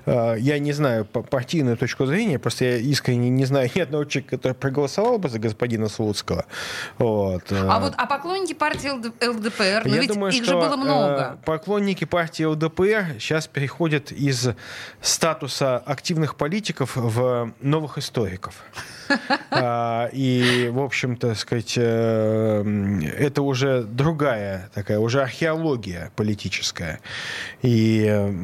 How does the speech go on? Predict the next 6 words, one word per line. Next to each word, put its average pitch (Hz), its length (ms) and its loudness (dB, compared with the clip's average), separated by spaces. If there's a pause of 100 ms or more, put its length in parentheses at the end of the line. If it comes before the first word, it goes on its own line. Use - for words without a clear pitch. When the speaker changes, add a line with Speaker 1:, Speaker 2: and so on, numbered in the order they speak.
(340)
Speaker 1:
я, 131 260 2 (220)
мне 151 580 2
кажется, 180 560 -2
что, 120 500 0
ну, 156 200 0
просто, 143 440 -2